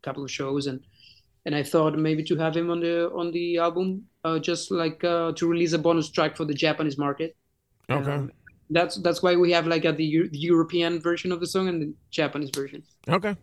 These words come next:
Speaker 2: gotcha. So you obviously picked the songs for the album "Raised on Heavy Radio." Uh, tell me which one you enjoyed doing more than any other, uh, when you were doing the,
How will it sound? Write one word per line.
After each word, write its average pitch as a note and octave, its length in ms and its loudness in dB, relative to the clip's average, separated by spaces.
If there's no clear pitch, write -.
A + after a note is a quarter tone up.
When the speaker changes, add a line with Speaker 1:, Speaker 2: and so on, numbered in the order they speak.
Speaker 2:
gotcha. D3 360 0
So G#3 160 6
you C#4 160 4
obviously A3 360 4
picked E3 220 4
the D#3 100 4
songs A2 480 4
for A2+ 360 2
the A#2+ 180 0
album A#2 340 0
"Raised A#2+ 280 0
on A#2 140 0
Heavy A#2+ 220 2
Radio." A#2 540 0
Uh, B2+ 140 -2
tell D4 240 2
me D#4 100 -2
which F#3+ 240 6
one F3+ 240 6
you F#3 300 4
enjoyed D3+ 680 6
doing C#3+ 300 6
more C#3 180 6
than C3 180 4
any C3+ 320 2
other, G#2+ 420 0
uh, B2 100 2
when C3 140 2
you B2 100 2
were A#2+ 80 2
doing B2 320 2
the, A2 180 2